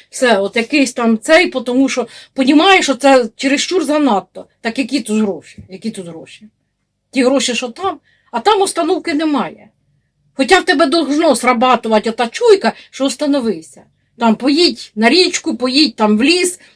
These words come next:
походи там, там, походи там, там, прийди сем-, приведи бе-, себе до тями,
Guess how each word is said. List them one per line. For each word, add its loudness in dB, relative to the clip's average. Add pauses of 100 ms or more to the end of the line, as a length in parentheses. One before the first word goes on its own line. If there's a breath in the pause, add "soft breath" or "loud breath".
походи 2
там, -2
там, -2
походи 0
там, -2
там, 2
прийди 0
сем-, -4 (200 loud breath)
приведи 2
бе-, 6
себе 0
до 2
тями, 4